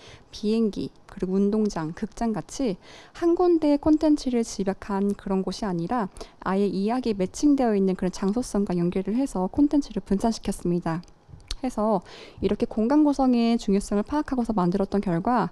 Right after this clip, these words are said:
어린이들이 공간 속에 한 콘텐츠에 머무는 시간과 체험들이,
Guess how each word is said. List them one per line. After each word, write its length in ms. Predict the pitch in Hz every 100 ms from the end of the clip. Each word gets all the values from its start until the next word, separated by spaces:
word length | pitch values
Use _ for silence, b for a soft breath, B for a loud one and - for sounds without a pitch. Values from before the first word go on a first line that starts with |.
| B B B -
어린이들이 760 | 180 226 277 262 240 214 233
공간 360 | - 196 208 226
속에 360 | 320 302 349 -
한 200 | - 320
콘텐츠에 680 | - 370 381 370 - 214 180
머무는 360 | 180 185 208
시간과 460 | 214 - 349 330 214
체험들이, 840 | - 320 330 302 220 190 214